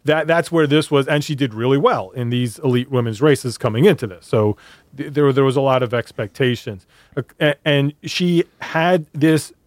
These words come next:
bizarre looking line choice that nobody else was doing. Now, she's not an idiot,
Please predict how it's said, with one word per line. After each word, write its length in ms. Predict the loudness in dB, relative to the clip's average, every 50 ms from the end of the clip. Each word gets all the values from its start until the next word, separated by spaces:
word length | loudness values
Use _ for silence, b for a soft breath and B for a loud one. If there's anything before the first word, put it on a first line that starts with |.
| _ -6
bizarre 580 | -2 -2 -2 0 2 2 2 4 4 4 4
looking 400 | 2 0 -2 -2 -2 -2 -2 0
line 300 | 2 2 2 2 0 -2
choice 360 | -6 -8 -8 -8 -8 -10 -6 -2
that 200 | -2 -2 0 -2
nobody 680 | -2 0 2 2 2 2 2 2 2 2 0 -2 -4
else 320 | -4 -4 -2 -4 -4 -6 -6
was 220 | -6 -6 -8 -8
doing. 400 | -8 -8 -8 -6 -8 -10 -14 -18 b b b b b b b b -4
Now, 240 | -2 -2 -2 -4 -8 _ _ _ _ _ _ _ _ _ _ _ _ _ _ _ _ _ _ _ _ _ _ _ _ _ _ _ _ _ _ _ _
she's 300 | -8 -4 -4 -2 -2 0
not 240 | 0 0 2 2 2
an 100 | 2 2
idiot, 440 | 0 0 -2 -2 -2 -2 -2 -2